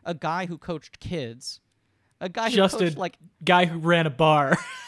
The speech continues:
Speaker 1: No, but, no, I mean, he was, he was a very, very
Speaker 2: Sure.
Speaker 1: well-established and professional boxing corner man, but, like, a tough,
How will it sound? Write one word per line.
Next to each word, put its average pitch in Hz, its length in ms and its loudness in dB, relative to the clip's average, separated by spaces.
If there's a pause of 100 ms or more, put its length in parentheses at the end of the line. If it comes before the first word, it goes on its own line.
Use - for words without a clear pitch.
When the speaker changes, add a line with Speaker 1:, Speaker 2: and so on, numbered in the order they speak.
(920)
Speaker 1:
No, 370 120 4
but, 302 260 -4
no, 359 160 0
I 392 80 0
mean, 302 140 -4
he 294 80 -8
was, 294 160 -6
he 285 240 -8
was 220 320 4
a 220 60 -6
very, 233 420 0
very 202 160 -4
Speaker 2:
Sure. 160 180 2
Speaker 1:
well-established 139 1080 -6
and 165 160 -8
professional 160 560 -6
boxing 143 420 -10
corner 202 300 -10
man, 131 260 -6
but, 170 100 -12
like, 214 300 -6
a 240 80 -2
tough, - 540 -8